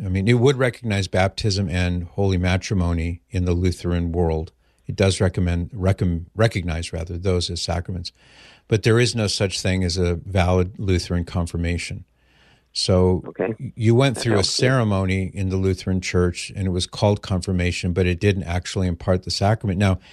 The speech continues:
Speaker 1: here's something to note. The fact that you had already been confirmed validly in the Catholic Church,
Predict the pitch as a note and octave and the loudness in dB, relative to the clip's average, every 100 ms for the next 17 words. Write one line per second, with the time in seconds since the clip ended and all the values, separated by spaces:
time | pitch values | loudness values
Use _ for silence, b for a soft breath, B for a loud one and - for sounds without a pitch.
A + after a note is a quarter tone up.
0 | B B B - - D#3 - C#3+ B2 G2 | B B B -6 0 2 2 0 0 -2
1 | G2+ B2+ G#2 - G2 - A#2 - F2+ - | 0 2 0 0 -4 0 0 0 -4 0
2 | G#2 G2+ G2+ G#2 G#2+ G#2 G#2 A2+ F#2 G2 | 0 0 0 2 2 2 2 0 0 0
3 | G2+ F#2 F#2+ F2 - A#2+ C#3+ B2+ E2+ E2 | 0 -2 -6 -6 -4 0 2 2 0 -4
4 | C#3 G#2 F#2+ G2+ G#2+ G2+ F#2 F2 F2+ F2+ | -8 0 2 4 2 0 -2 -2 -2 -2
5 | - F2 - F2 - G2 F2+ - - | -2 -2 -4 -10 -2 0 0 -4 -14